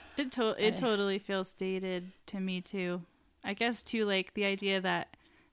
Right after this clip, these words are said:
Speaker 1: parents would forget one of their kids when they leave to go to Europe or wherever they went. I think it was Europe, but
Speaker 2: Yeah.
Speaker 1: I mean, that just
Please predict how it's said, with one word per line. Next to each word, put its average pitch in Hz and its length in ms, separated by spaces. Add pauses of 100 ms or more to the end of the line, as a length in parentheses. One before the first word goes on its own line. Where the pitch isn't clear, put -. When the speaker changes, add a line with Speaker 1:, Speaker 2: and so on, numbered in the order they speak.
(100)
Speaker 1:
parents 202 480
would 208 140
forget 180 460
one 190 160
of 180 120
their 180 160
kids 180 640
when 170 140
they 175 140
leave 180 400
to 214 120
go 175 160
to 170 360 (340)
Europe 170 460
or 143 100
wherever 170 400
they 170 140
went. 165 200
I 185 40
think 180 160
it 156 40
was 151 160
Europe, 151 300 (120)
but - 140 (120)
Speaker 2:
Yeah. 233 220 (280)
Speaker 1:
I 269 60
mean, 247 180
that 269 160
just - 320